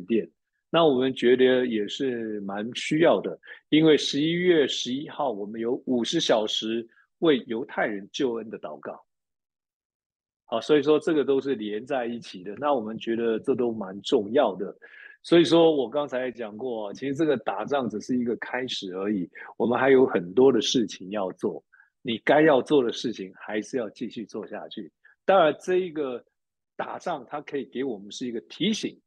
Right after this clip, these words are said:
可以是给我们一个记号，啊，我们的时间表，神的时间表走到哪里了，但是我们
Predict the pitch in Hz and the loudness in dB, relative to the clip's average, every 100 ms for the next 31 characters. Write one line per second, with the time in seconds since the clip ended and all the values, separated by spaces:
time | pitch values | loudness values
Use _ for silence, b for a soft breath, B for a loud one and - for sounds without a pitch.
0 | _ _ - 156 143 - 127 123 139 98 | _ _ -4 0 0 0 -2 2 2 0
1 | 104 113 113 117 101 - _ 269 165 - | -6 -8 -4 -4 -4 -10 _ -4 -4 -2
2 | 175 - - _ _ _ 101 98 98 101 | -2 -2 -4 _ _ _ -10 -8 -10 -8
3 | 120 110 - 117 120 139 120 95 82 - | -6 -6 -6 -4 2 2 2 -4 -6 -16
4 | - B B 151 170 156 - 143 165 151 | -20 B B 0 2 0 -4 -2 -2 0
5 | 113 104 98 95 135 101 87 113 92 87 | -2 -2 -6 -4 -4 -4 -10 -10 -12 -14
6 | 85 b b - 151 143 156 120 - - | -20 b b 2 4 4 2 2 -4 -14
7 | 113 | -12